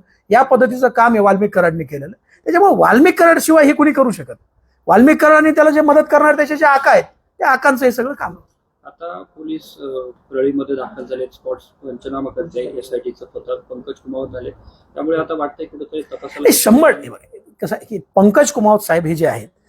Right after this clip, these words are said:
Speaker 1: अत्यंत प्रामाणिक ऑफिसर आहेत. म्हणजे या महाराष्ट्रामध्ये अनेक अधिकारी असताना जिल्ह्यात आयपीएस दर्जाचे अधिकारी असताना सुद्धा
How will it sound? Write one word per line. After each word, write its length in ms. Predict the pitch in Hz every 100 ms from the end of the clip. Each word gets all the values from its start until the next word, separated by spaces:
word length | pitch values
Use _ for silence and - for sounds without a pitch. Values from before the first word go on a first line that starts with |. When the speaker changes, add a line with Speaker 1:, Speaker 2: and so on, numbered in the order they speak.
| _ _ -
Speaker 1:
अत्यंत 360 | 170 - 277
प्रामाणिक 500 | 226 190 185 196 175
ऑफिसर 320 | 131 127 -
आहेत. 120 | 95 - _ _ _ _
म्हणजे 160 | 185 208
या 140 | 254
महाराष्ट्रामध्ये 680 | 247 226 214 - 220 233 247
अनेक 320 | 156 269 233
अधिकारी 340 | 214 208 185
असताना 320 | 170 - 196
जिल्ह्यात 360 | 254 196 240 262
आयपीएस 440 | 220 214 240 226 -
दर्जाचे 320 | 196 196 196
अधिकारी 300 | 160 170 156
असताना 320 | 135 - 123
सुद्धा 280 | - 113 117